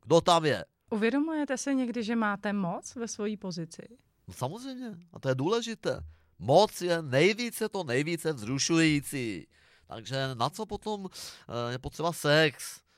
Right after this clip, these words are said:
Speaker 2: A co se týče moci, tak je k tomu třeba opra-, vnímat i to, že máte zodpovědnost.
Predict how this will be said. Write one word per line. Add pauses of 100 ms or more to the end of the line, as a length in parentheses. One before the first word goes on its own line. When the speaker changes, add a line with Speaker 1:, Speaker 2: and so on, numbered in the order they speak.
(160)
Speaker 2:
A
co
se
týče
moci,
tak
je
k
tomu
třeba
opra-,
vnímat
i
to,
že
máte
zodpovědnost.